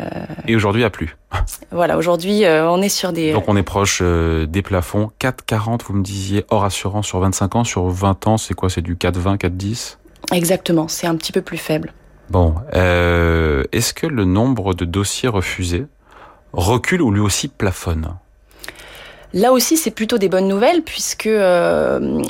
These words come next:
Speaker 2: il recule en, au, au plus fort de la crise, hein, euh, à l'été deux mille vingt-deux. C'était quasiment un dossier sur deux qui était refusé du fait, euh, du, de la problématique de taux d'usure dont on a beaucoup parlé, euh, notamment. Aujourd'hui, il est en net recul.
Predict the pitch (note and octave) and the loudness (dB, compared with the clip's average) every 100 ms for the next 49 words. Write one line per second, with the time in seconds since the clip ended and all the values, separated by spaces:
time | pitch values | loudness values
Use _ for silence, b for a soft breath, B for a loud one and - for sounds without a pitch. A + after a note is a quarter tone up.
0 | - G3+ F3+ F3 A3 - C#4+ G3 F3+ F3+ | -4 -2 0 2 0 2 2 2 2 0
1 | F3 F3 - F#3 - F#3 - G3+ - C#4+ | 0 -2 -2 -2 -4 -6 -4 -2 0 2
2 | G#3+ F#3 F3+ - D#4 A3 A3+ G3 E3 E3 | 2 0 0 0 2 4 4 2 2 2
3 | E3+ - G3 F3 F3 F3 F3 F#3 A3+ C4+ | 0 -2 -4 -2 -2 -2 0 2 4 2
4 | C4+ B B - G3 G3+ G3+ G3 - B3+ | 0 B B -6 -2 0 2 2 2 2
5 | B3 C4+ A#3 G#3+ A#3 A#3 G3 F3 E3+ - | 2 0 0 0 0 -2 -4 -2 -2 -2
6 | G3+ F#3 - B B B B D#3+ F3+ - | -2 -4 -8 B B B B -8 -6 0
7 | G3 F#3+ D#3 - - D#3 - - D3 - | 2 4 2 0 -2 -8 -10 -10 -8 -4
8 | E3 D#3+ D#3+ D#3+ E3+ E3 G3 A#3+ E3 E3+ | -2 -2 -2 -2 -2 0 2 2 2 2
9 | D#3+ E3+ - F3+ F3 A3+ C4+ B B B | 0 0 -2 0 4 4 2 B B B
10 | B B - E3 D#3+ D#3+ D#3+ D#3+ E3+ F#3 | B B -2 2 4 4 2 2 2 4
11 | A#3+ C4 - G3 G3 G3 G3 A3+ G#3+ - | 4 4 2 2 2 0 0 0 0 -2
12 | - E3 E3+ E3+ F#3+ G#3 - F3+ - D#4+ | -4 -2 2 2 2 2 -2 -2 2 2
13 | - | 2